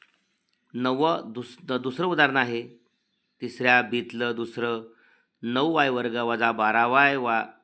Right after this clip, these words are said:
बारा वाय अधिक दोन बरोबर शून्य हे वर्ग समीकरण पूर्ण वर्ग पद्धतीने सोडवा. हे समीकरण पूर्ण वर्ग पद्धतीने सोडवत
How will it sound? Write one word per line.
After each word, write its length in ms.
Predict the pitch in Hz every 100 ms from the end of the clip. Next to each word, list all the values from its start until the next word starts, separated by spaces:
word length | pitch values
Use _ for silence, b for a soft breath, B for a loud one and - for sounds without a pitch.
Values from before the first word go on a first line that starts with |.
| _ -
बारा 280 | 104 120 139
वाय 180 | 123
अधिक 240 | 113 117 113
दोन 260 | 113 120 117
बरोबर 260 | 113 110 -
शून्य 260 | 117 135
हे 200 | 131 127
वर्ग 280 | 117 113 110
समीकरण 520 | 110 110 113 131 139
पूर्ण 300 | 139 160 160
वर्ग 320 | 160 160 151 156
पद्धतीने 500 | 156 135 143 139 139
सोडवा. 340 | 139 131 127 127 _ _ _ _ _ - B B B B B
हे 180 | 143 151
समीकरण 460 | 156 135 131 135 131
पूर्ण 240 | 127 120 123
वर्ग 340 | 120 117 117
पद्धतीने 840 | 127 123 98 123 120 127 123 123 135
सोडवत 380 | 127 110 113